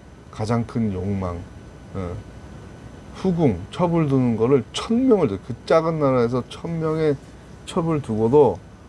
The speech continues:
솔로몬이 깨달은 거는 헛되고 헛되고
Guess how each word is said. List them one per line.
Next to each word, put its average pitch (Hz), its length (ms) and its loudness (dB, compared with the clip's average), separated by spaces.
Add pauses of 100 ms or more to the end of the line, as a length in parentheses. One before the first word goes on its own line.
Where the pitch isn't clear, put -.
(220)
솔로몬이 131 880 0 (200)
깨달은 131 440 4
거는 107 280 -2
헛되고 123 460 -4
헛되고 110 600 -6